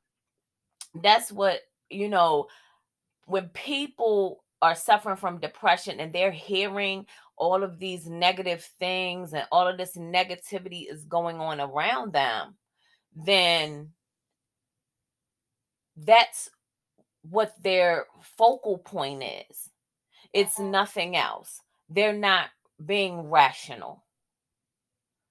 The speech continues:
Speaker 1: And,
Speaker 2: Right.
Speaker 1: and so, um, it's just a whole different dynamic.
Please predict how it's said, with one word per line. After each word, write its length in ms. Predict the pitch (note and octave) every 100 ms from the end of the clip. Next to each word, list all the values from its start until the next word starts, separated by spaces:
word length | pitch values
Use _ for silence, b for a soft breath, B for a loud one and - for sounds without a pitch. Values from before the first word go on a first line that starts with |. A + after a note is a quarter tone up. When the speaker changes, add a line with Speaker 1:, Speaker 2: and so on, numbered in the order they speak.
| _ _ _ _ _ _ _ -
Speaker 1:
And, 140 | F#3+ F3+
Speaker 2:
Right. 80 | E3
Speaker 1:
and 180 | F3
so, 680 | E3+ - G3 E3+ D#3 D3 C#3 _ _ _ _ _
um, 380 | E3 E3 D#3 D3
it's 160 | G3+ A3+
just 240 | C4 C4
a 80 | A3+
whole 520 | A3 B3 A#3 A3 G#3+
different 880 | F#3 D#3 G#3 G#3 - G3 E3+ D3 - _ _ _ _ D#3+
dynamic. 840 | E3+ D#3+ D#3 D#3 C#3 G#2+ G#2 -